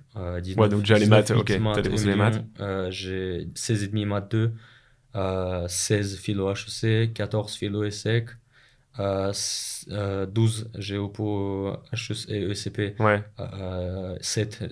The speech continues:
Speaker 1: géopo E S S E C, alors que pour moi, c'était la meilleure chose que j'ai jamais fait de ma vie.
Speaker 2: Ah ouais ? Ouais,
Speaker 1: Euh,
Speaker 2: mais la géopo E S S E C, c'est, c'est rude, hein, franchement,
Speaker 1: Sy-,
Speaker 2: ouais.
Speaker 1: sy-, synthèse, résumé
Speaker 2: Ouais.
Speaker 1: seize,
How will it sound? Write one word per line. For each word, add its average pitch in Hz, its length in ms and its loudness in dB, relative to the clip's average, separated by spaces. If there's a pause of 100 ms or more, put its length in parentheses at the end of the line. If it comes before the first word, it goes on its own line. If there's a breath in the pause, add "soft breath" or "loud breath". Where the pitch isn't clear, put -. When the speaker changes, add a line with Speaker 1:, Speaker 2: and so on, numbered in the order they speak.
(140)
Speaker 1:
géopo 98 360 -4
E 101 40 -2
S - 120 -6
S - 20 0
E 135 80 -2
C, - 60 -8
alors 95 180 -6
que 95 80 -6
pour 90 240 -8
moi, 95 100 -2
c'était - 180 -10
la 87 80 -4
meilleure 92 340 -6
chose - 220 -10
que 85 80 -6
j'ai 87 120 -6
jamais 87 140 -8
fait 90 100 -4
de 92 60 -4
ma 92 120 -4
vie. 113 120 -2 (100)
Speaker 2:
Ah 110 120 6
ouais ? 139 180 10 (180)
Ouais, - 80 2
Speaker 1:
Euh, 113 140 10
Speaker 2:
mais 113 80 10
la 113 100 12
géopo 117 200 8
E 131 40 8
S 127 100 4
S 135 40 0
E - 40 -6
C, - 40 -6
c'est, 101 280 2
c'est - 120 -2
rude, 98 200 2
hein, 92 160 0
franchement, 101 340 -2
Speaker 1:
Sy-, 98 140 -2
Speaker 2:
ouais. 82 80 -4
Speaker 1:
sy-, - 60 -6
synthèse, 110 360 2
résumé 101 320 0
Speaker 2:
Ouais. 98 60 0
Speaker 1:
seize, 113 460 2